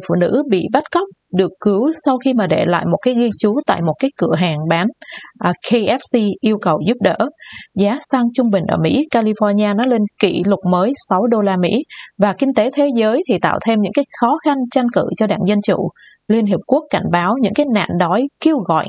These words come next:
Nga hãy để Ukraine bán ngũ cốc ra cho thế giới. Và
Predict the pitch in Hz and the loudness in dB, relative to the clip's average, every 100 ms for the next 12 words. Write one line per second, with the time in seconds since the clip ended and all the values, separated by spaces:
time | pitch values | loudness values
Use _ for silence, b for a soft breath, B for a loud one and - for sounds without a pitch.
0 | 190 220 214 202 185 269 247 196 175 214 | 0 0 0 0 0 0 0 0 0 0
1 | 208 208 190 180 220 240 - 320 - 208 | 0 0 0 0 0 0 0 -2 0 0
2 | 190 185 190 185 202 208 185 233 370 B | 0 0 -2 0 0 2 0 0 -4 B
3 | B B B B - 185 196 190 | B B B B -4 0 2 0